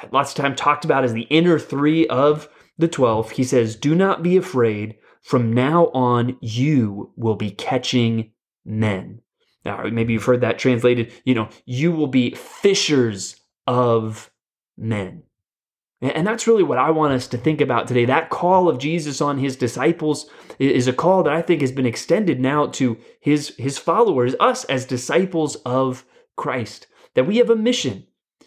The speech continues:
to make disciples. That would be the Great Commission that Jesus gives in Matthew twenty-eight, that God is calling us as his people to be fishers of men, seeking to point people to Christ, to see souls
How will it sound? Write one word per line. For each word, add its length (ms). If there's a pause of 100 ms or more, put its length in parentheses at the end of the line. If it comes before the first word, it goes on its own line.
(180)
to 420
make 720
disciples. 640
That 160
would 80
be 100
the 80
Great 400
Commission 480
that 120
Jesus 420
gives 380
in 180
Matthew 640 (260)
twenty-eight, 600 (220)
that 120
God 260
is 120
calling 340
us 220
as 120
his 140
people 240
to 80
be 100
fishers 520
of 100
men, 300
seeking 760 (340)
to 380 (240)
point 320
people 600
to 100
Christ, 460
to 80
see 340
souls 800